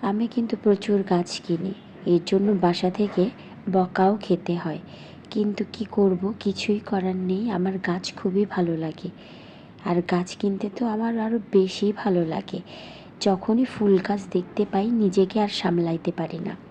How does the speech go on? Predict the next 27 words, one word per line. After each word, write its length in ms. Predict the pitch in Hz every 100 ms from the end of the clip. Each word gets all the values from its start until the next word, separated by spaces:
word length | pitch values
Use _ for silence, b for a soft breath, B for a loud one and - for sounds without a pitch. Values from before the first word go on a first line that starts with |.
| - B B B B
যার 240 | 190 196 190
জন্য 260 | 202 208 190 254 - B B B B B B -
যেখান 360 | 185 190 196 196
থেকেই 380 | - 202 214 220
হোক 200 | 226 233 -
টাকা 260 | - 190 202
দিয়ে 240 | 196 190 202 247
গাছটা 340 | 196 196 - 208
কিনেই 420 | - 190 185 185
ফেলি। 380 | - 170 160 165 B B B B B -
তবে 220 | 202 214
আশা 320 | 190 185 214
করি 340 | 214 247 226 214 - B B B B 190
গ-, 200 | 180 190
পরের 320 | - 196 202 233
বছর, 520 | 185 180 - - 185 254 - - -
আগামীতে 640 | - 180 190 190 214 214 247
আর 160 | 208 190
আমার 320 | 247 170 180 202 -
এই 180 | 180 180
গাছটা 420 | 185 196 - 277
কিনতে 360 | 285 214 185 185
হবে 300 | 175 165 165
না। 80 | 160 160 - - - - B B B B -
এই 140 | 180
গাছের 400 | - 190 - 220
বীজ 300 | 196 180 180